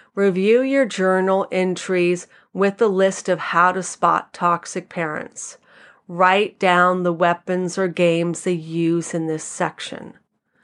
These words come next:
Number four, review her journal entries with a list of how to spot if someone is narcissistic. Repeat the weapons and games. And number five,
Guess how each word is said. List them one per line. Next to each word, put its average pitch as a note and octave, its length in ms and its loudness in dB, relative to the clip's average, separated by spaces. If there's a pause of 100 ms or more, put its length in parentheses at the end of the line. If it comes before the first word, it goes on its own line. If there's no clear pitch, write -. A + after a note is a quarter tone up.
(200)
Number F#3 260 2
four, A3+ 640 0 (500)
review G3+ 540 2
her A#3+ 160 0
journal G3+ 460 0
entries F#3 640 -2
with F3+ 140 -4
a F#3 60 0
list F3 340 0
of F3 120 -2
how F#3 360 2
to G3 120 -2
spot - 640 2 (460)
if G#3 140 0
someone F#3 420 2
is F3+ 220 -2
narcissistic. - 1160 -4 (720)
Repeat F#3+ 520 0
the F#3+ 120 2
weapons F3 560 0
and F#3 160 0
games. D#3 680 -6 (440)
And F3 140 -4
number E3+ 240 -2
five, G#3 680 2